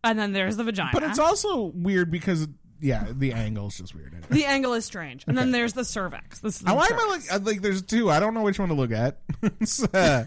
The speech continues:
Speaker 1: both the same, but this is the, this is the cup and this is the
Speaker 2: Mm-hmm.
Speaker 1: disc. So there's the, there's the disc.
Speaker 2: Okay. So do you think that's a better idea?
Speaker 1: My thing is, is, like, getting it out, you'd have to really dig up in there
Speaker 2: Yeah.
Speaker 1: for it. Getting
Speaker 2: Yeah,
Speaker 1: it up
Speaker 2: sure.
Speaker 1: in there
Speaker 2: You need a
Speaker 1: wouldn't
Speaker 2: good
Speaker 1: be
Speaker 2: pair of
Speaker 1: t-, hard,
Speaker 2: tongs.
Speaker 1: but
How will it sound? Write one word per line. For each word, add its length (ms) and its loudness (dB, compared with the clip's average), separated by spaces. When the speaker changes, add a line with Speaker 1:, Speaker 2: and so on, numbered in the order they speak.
Speaker 1:
both 320 4
the 80 4
same, 300 2
but 160 -4
this 160 -4
is 80 -8
the, 140 -2
this 140 2
is 80 -2
the 100 -2
cup 240 0
and 100 -4
this 80 0
is 80 0
the 80 0
Speaker 2:
Mm-hmm. 140 -4
Speaker 1:
disc. 280 -14
So 160 -2
there's 260 0
the, 180 -2
there's 240 -2
the 100 -6
disc. 480 -6
Speaker 2:
Okay. 320 -2
So 160 -2
do 80 4
you 60 4
think 140 2
that's 180 0
a 40 -2
better 360 2
idea? 340 0
Speaker 1:
My 280 -2
thing 220 -6
is, 120 -2
is, 160 -2
like, 260 -2
getting 260 -2
it 100 0
out, 380 0
you'd 160 0
have 160 -2
to 140 -4
really 340 2
dig 240 0
up 160 -2
in 160 -4
there 180 -8
Speaker 2:
Yeah. 260 2
Speaker 1:
for 120 -4
it. 160 -10
Getting 180 0
Speaker 2:
Yeah, 80 4
Speaker 1:
it 140 0
up 160 2
Speaker 2:
sure. 100 0
Speaker 1:
in 140 0
there 520 0
Speaker 2:
You 60 2
need 80 6
a 40 6
Speaker 1:
wouldn't 120 2
Speaker 2:
good 80 4
Speaker 1:
be 100 -2
Speaker 2:
pair 220 4
of 80 0
Speaker 1:
t-, 60 -8
hard, 400 2
Speaker 2:
tongs. 180 -2
Speaker 1:
but 80 -8